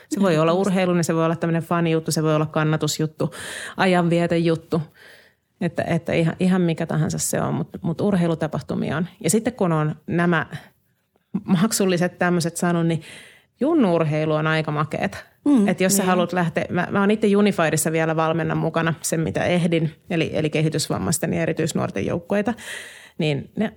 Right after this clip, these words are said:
Speaker 1: ne on, ne on ainakin, <laughs> ainakin semmosia niinku hyvän mielen tapahtumia, että et, et siellä jos haluaa käydä katsoa vähän liikunnan,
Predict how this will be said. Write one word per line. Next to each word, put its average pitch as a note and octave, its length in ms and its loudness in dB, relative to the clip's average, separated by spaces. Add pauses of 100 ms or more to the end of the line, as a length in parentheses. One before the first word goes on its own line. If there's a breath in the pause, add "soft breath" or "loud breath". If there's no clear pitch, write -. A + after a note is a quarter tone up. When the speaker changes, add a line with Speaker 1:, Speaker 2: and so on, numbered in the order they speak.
(220)
Speaker 1:
ne A3+ 160 0
on, G3+ 240 0 (220)
ne G3+ 180 2
on E3+ 260 0 (1600)
ainakin, F3 260 2 (180)
<laughs> A3 160 2
ainakin F3 240 2
semmosia E3 460 0
niinku D#3 180 0
hyvän E3 220 2
mielen D3+ 300 0
tapahtumia, D3+ 640 -2
että - 260 -4 (520 loud breath)
et, D3+ 220 -2
et D#3 140 -4
siellä D#3+ 300 2
jos D3+ 180 -2
haluaa D#3+ 200 0
käydä D3+ 180 0
katsoa D3+ 340 -2
vähän D3 220 0 (340)
liikunnan, E3 680 2